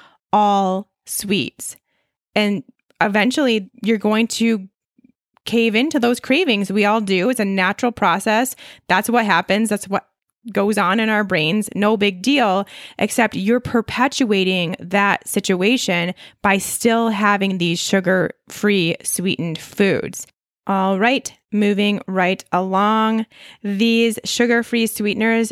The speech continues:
disrupt the microbiome. Now, again,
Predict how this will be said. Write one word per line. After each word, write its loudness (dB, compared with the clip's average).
disrupt 0
the 0
microbiome. 0
Now, 0
again, 0